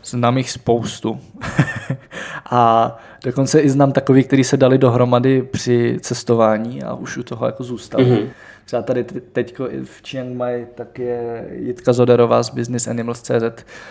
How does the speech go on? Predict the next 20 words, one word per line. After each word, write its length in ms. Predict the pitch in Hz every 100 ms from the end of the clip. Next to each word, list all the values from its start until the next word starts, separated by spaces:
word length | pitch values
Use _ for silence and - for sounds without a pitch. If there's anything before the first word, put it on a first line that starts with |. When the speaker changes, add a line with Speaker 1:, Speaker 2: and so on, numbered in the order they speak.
| - -
Speaker 1:
která 380 | - - 135 123
se 160 | 117 127
dala 340 | 113 127 127
dohromady 420 | 127 113 120 120
s 40 | 120
partnerem 440 | 127 120 123 127
na 100 | 120
Bali, 240 | 110 113 123
je 100 | 123
to 80 | -
taky 220 | - 120
Čech, 400 | - 127 - - - - - - -
a, 260 | 113 113
a 140 | 110 127
teď 180 | 131
tady 180 | 139 123
spolu 300 | - 123 120
jsou 320 | - 123 120
s 180 | 110 -
nějakým 580 | 117 110 117 117 113